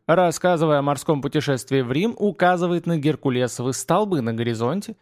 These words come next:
и на вершины, возвышающиеся своими скалами среди облаков. Это описание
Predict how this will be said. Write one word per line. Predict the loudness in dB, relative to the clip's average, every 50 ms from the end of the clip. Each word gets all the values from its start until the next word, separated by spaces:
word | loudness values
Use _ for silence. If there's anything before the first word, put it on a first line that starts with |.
| _ _ -2
и | 0 2
на | 2 2
вершины, | 2 2 0 -2 -2 -2 0 0 0 0 0 0
возвышающиеся | 0 -2 0 -2 -2 -2 0 2 2 2 2 0 -2 -2 -2 -2 -2 -2 -2 -4 -4
своими | -2 0 0 0 0 -2
скалами | -4 -4 -2 0 2 2 2 2 0 -2 -4
среди | -4 -2 -4 -2 0 0
облаков. | 0 0 0 -2 -2 -4 -2 -4 -8 -8 -8 -16 _ _ _ _ _ _ _ _ _ 2
Это | 2 2 4 2 2
описание | 2 0 -2 -4 -2 0 0 0 0 0 -2 -2